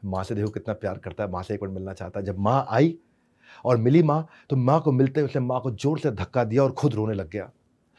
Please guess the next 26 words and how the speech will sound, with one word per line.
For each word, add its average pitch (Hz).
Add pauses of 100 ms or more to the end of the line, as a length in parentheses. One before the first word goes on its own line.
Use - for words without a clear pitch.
(100)
लोग 208
खड़े 247
हुए 254
हैरान 262
हो 269
गए, 180 (760)
माँ 175
को -
धक्का 170
देके 226
ये 240
खुद 226
रो 220
रहा 254
है। 269 (500)
हम 170
सोचे 196
कि 233
शायद 240
माँ 214
से 214
प्यार 226
करता 226
है, -
इसलिए 269
बुलाया। 147